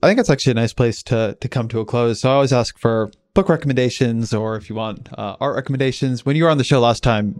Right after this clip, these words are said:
you recommended Natural Causes by Barbara Ehrenreich, which I read and was great,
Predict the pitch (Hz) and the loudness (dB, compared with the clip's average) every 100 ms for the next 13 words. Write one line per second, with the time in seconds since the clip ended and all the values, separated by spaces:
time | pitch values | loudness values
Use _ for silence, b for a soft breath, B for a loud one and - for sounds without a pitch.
0 | 110 113 113 117 107 107 110 110 113 - | -2 2 2 0 0 0 0 -2 -4 -4
1 | - 110 107 107 98 104 101 101 104 107 | -2 -2 0 -2 -2 -4 -2 -2 -2 -2
2 | 104 104 107 - 101 101 104 104 101 92 | -2 -2 -4 -4 -2 -2 -2 -2 -4 -4
3 | 101 - 101 104 104 - | -8 -6 -4 -2 -4 -6